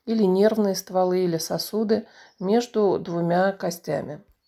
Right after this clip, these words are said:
Такие осложнённые вывихи называются невправимыми, и их вправляют при помощи операций. Иногда у людей, которые неправильно лечились после вывиха,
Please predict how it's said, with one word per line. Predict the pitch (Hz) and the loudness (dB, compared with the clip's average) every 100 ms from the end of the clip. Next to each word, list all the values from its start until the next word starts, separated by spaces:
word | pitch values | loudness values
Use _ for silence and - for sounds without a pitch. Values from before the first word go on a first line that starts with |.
| _ _ - | _ _ -4
Такие | 226 226 226 190 | -2 2 2 2
осложнённые | 180 190 208 202 196 190 185 180 | 2 0 2 2 2 2 0 0
вывихи | 220 277 247 - | 0 0 -2 -2
называются | 180 180 185 185 170 160 - | -2 0 2 4 4 0 -4
невправимыми, | 190 208 208 196 180 165 160 160 196 254 302 _ - - - _ | -2 -2 -4 0 0 0 -4 -2 0 -2 -4 _ -20 -20 -20 _
и | 233 269 | -2 -2
их | - 233 247 | 0 -4 -4
вправляют | - - 196 185 202 254 262 262 | -10 0 2 4 4 2 0 -4
при | 180 | -10
помощи | 170 185 196 208 - 196 | -6 -4 -2 -2 -4 -6
операций. | - 170 175 160 151 - - 175 _ _ _ - _ _ - _ 240 | -6 -6 -4 -2 -2 -6 -12 -16 _ _ _ -20 _ _ -20 _ 2
Иногда | 233 240 233 302 | 4 4 2 2
у | 262 | 4
людей, | 226 208 226 | 2 2 2
которые | 220 185 208 208 | 2 0 2 2
неправильно | 214 220 233 247 233 196 190 | 2 2 2 2 2 2 0
лечились | 196 190 190 170 175 | -2 -4 -6 -6 -6
после | - 208 - 220 | -6 -6 -2 2
вывиха, | 226 220 226 247 | 2 2 0 -4